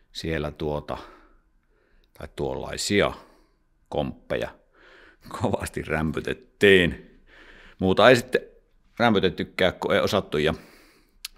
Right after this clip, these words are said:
eikä osata oikein vieläkään. Ei ole tuo piano meikän laji, vaikka kosketin soitinta, kyllä soitinkin, mutta ei tuo piano oikein.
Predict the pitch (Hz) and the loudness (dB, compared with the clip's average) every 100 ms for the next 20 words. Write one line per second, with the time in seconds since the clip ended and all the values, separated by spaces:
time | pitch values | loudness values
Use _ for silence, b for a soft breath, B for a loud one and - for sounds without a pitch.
0 | B B B B 95 92 92 104 - 104 | B B B B -6 -4 0 0 0 0
1 | 110 101 95 82 - - B B - 95 | 0 4 2 2 -4 -16 B B -6 -2
2 | 107 - 104 95 85 92 80 82 85 80 | -2 2 4 4 0 -2 0 0 0 -2
3 | - - 120 - 85 85 90 80 78 80 | -6 0 0 2 -6 -2 -2 -4 -6 -6
4 | 87 95 82 76 76 - - _ _ b | -2 -2 -2 -6 -8 -12 -20 _ _ b
5 | b b b b - 85 87 95 85 65 | b b b b -12 -6 -4 -2 -2 -2
6 | 71 76 - | -6 -8 -12